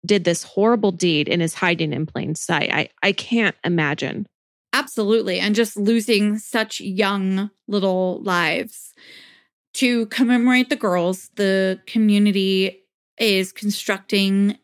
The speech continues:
Speaker 2: a twenty acre memorial park called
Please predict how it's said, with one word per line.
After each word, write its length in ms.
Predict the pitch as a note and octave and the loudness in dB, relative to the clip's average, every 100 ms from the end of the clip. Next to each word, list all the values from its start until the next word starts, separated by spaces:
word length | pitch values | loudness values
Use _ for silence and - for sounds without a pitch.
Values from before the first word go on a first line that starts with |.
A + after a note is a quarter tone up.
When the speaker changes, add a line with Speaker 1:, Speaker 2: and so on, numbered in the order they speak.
| - | -2
Speaker 2:
a 460 | F#3+ F#3 F#3 F#3 - | 0 2 0 -2 -4
twenty 520 | - A3+ A3+ C4 - - | -2 -2 0 -4 -4 -2
acre 640 | G3+ F#3+ G#3 G#3 A3 C4 C4 _ _ _ _ _ | -2 0 0 2 2 0 -4 _ _ _ _ _
memorial 500 | G#3 G#3 F#3+ F#3+ C4 | 2 2 2 0 0
park 420 | C4+ F#3+ - - - | -2 -4 -4 -6 -8
called 380 | - G3 G3 | -2 0 0